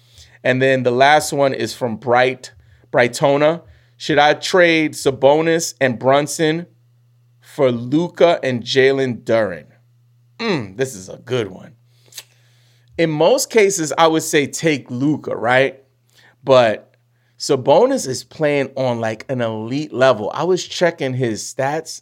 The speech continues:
recently, and your man is, like, out here. He's, like, I think he was top five or something like that. So for me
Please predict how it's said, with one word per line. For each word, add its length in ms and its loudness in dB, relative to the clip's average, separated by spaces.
recently, 680 -6
and 480 -2
your 160 0
man 680 0
is, 240 -2
like, 460 -2
out 280 0
here. 560 0
He's, 300 -8
like, 400 2
I 80 -6
think 160 -2
he 80 -4
was 160 -4
top 320 -4
five 640 0
or 80 -4
something 380 -2
like 260 -8
that. 300 -10
So 320 2
for 180 -6
me 600 -2